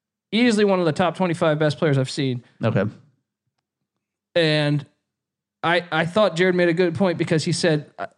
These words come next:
Speaker 1: uh, he brought up even the Knicks Rockets finals and said, it
Speaker 2: Now,
Speaker 1: pivot-
Speaker 2: I will say he's significantly better than Ewing, right? I will say Olajuwon's significantly better than Ewing, but I will not say that he's significantly
Speaker 1: But
Speaker 2: better
Speaker 1: I
Speaker 2: than
Speaker 1: have Ewing and Robinson, I, neck and neck. You might
Speaker 2: I
Speaker 1: even
Speaker 2: can
Speaker 1: take
Speaker 2: see
Speaker 1: Ewing over Robinson. I don't
Speaker 2: Whoa,
Speaker 1: know.
Speaker 2: you're crazy.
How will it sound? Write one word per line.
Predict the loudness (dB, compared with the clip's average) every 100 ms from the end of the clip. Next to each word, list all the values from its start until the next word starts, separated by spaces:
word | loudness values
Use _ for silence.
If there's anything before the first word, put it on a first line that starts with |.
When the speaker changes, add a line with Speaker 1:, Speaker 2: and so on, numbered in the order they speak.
| -4
Speaker 1:
uh, | -2 0 -2
he | 0 0
brought | 0 0 0
up | -2
even | -2 0 2
the |
Knicks | 2 0 -2
Rockets | -2 -2 -2 -4
finals | -2 -2 -2
and | -2
said, | -2 -2 -6 _ _ _ _ _ -8
it | -2
Speaker 2:
Now, | 0
Speaker 1:
pivot- | 2
Speaker 2:
I | 2
will | 2
say | 2 4 4
he's | 4 2
significantly | 2 2 2 2 2
better | 4 2
than | 2 2
Ewing, | 2 0 -6 -14 _ _ _
right? | -4 -2 -2 -8 _ _ _ _
I | -2
will |
say | 0 0
Olajuwon's | 2 2 0 -2 -2
significantly | -2 -2 -2 -2 -2
better | 0 0 0
than | -4
Ewing, | -4 -4 -8 -12 _ _ _ _ _ _
but | -2
I | 0
will | 0
not | -2
say | 0 -2
that | 0
he's | -2
significantly | -4 -4 -4 -4 -2
Speaker 1:
But | 0
Speaker 2:
better | 0
Speaker 1:
I |
Speaker 2:
than | 0
Speaker 1:
have | 0
Ewing | 0 0 0
and | 0
Robinson, | -2 -2 -4 -6 -4
I, | -4 -6 -8 -18 -20 -8
neck | -6 -4
and | -2 0
neck. | 0
You | 0
might | 0
Speaker 2:
I |
Speaker 1:
even | 2 2
Speaker 2:
can | 2
Speaker 1:
take | 2
Speaker 2:
see | 4 4
Speaker 1:
Ewing | 4 2
over | 0
Robinson. | -2 -4 -4 -6 -2
I |
don't | 0 2
Speaker 2:
Whoa, | 2 0
Speaker 1:
know. | -2
Speaker 2:
you're | -4
crazy. | -2 -2 -2 -6